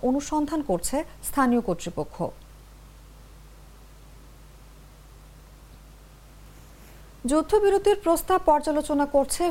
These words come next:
ফিলিস্তিনের স্বাধীনতাকামী সংগঠন হামাস। তাদের রাজনৈতিক প্রধান জানিয়েছেন,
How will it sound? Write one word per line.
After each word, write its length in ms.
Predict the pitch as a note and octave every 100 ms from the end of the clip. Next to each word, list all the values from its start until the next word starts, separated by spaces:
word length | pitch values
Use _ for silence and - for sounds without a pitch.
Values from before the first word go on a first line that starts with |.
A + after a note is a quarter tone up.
| D#4+
ফিলিস্তিনের 500 | B3+ A#3+ B3 B3+ B3
স্বাধীনতাকামী 800 | - C4+ C4 E4+ D#4+ A3+ G#3 G#3
সংগঠন 520 | - G#3 G#3+ A3 A#3 -
হামাস। 280 | D#3+ C#3 C#3+ - - - -
তাদের 280 | G3 G3 F#3+
রাজনৈতিক 520 | G3 - A#3+ A3 A3+ -
প্রধান 300 | A#3 A3 B3+
জানিয়েছেন, 560 | C#4 C#4+ B3+ - G#3